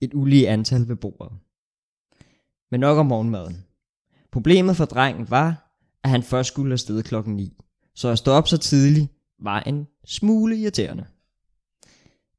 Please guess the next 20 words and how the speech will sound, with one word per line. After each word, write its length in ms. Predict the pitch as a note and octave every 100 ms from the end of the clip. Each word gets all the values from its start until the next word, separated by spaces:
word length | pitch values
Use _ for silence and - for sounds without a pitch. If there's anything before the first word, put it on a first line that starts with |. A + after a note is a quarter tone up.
| -
Øh, 680 | C3 C3 B2+ B2+ B2 A#2+ A#2 -
men 140 | B2+
op 200 | F3 G3+
det 100 | E3
skulle 320 | - E3 F#3+
han, 200 | F#3+ F#3 - _ _ -
og 140 | B2+ -
dagen 260 | E3 E3
skulle 280 | E3 D#3 C3
ikke 160 | C#3 A2+
ødelægges 440 | A#2 A#2+ A#2 A#2+
af 80 | A2+
det. 180 | F2+ - _ _ _ _ _ _ _ _ _ _ _ _ _ _ _ _ _ _ _ - _ _ _ _ _ _ _ -
Ti 240 | - A3 E3+
var 100 | F3+
de 80 |
mødt 160 | C#3+ A#2+
op 200 | C3 C#3
på 60 | D3
skolen, 640 | - A#2+ C3 D3 D#3